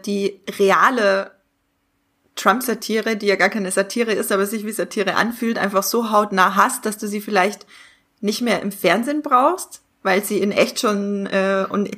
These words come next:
ich kann mir vorstellen, wenn du in den U S A lebst, äh, hat das einfach alles auch eine ganz andere Wirkung. Man nimmt dann diese Trump-Satire ganz anders wahr, wie du schon, äh, meintest vorhin.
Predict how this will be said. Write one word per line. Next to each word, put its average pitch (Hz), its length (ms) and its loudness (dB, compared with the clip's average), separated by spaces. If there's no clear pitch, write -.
ich - 100 -12
kann 208 140 0
mir 226 100 4
vorstellen, 226 440 2
wenn 226 120 -2
du 220 80 0
in 208 80 2
den 208 140 -2
U - 60 0
S 208 180 -2
A - 120 2
lebst, 226 420 0
äh, 202 220 2
hat 202 200 0
das 208 140 -2
einfach 196 300 -2
alles 190 280 -2
auch - 120 2
eine 196 120 -2
ganz 190 260 -2
andere 196 540 0
Wirkung. 180 640 2
Man 180 180 -2
nimmt 190 220 0
dann 190 120 2
diese 190 200 -2
Trump-Satire 190 600 -2
ganz 185 200 -6
anders 185 320 -6
wahr, 180 180 -2
wie 190 80 -6
du 196 120 -8
schon, 190 340 -10
äh, 185 260 -10
meintest 185 460 -10
vorhin. 190 320 -6